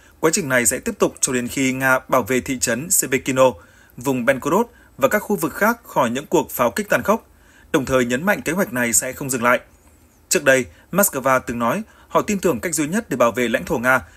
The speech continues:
là thông qua một vùng đệm phi quân sự bảo vệ các khu định cư nằm ngoài tầm bắn của Ukraine.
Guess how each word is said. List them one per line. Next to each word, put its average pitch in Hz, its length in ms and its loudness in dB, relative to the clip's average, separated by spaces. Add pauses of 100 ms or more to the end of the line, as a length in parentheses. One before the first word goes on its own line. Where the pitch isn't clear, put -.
(100)
là 135 100 2
thông 135 180 -6
qua 135 180 4
một 127 240 -4
vùng 120 200 -2
đệm 123 240 -2
phi 139 140 -6
quân 135 160 -6
sự 139 240 0 (280)
bảo 139 140 4
vệ 123 200 0
các 196 160 0
khu 185 180 2
định 143 160 -2
cư 135 260 0
nằm 127 180 -2
ngoài 123 180 2
tầm 127 220 -2
bắn 127 220 0 (140)
của 143 200 4 (160)
Ukraine. 135 440 2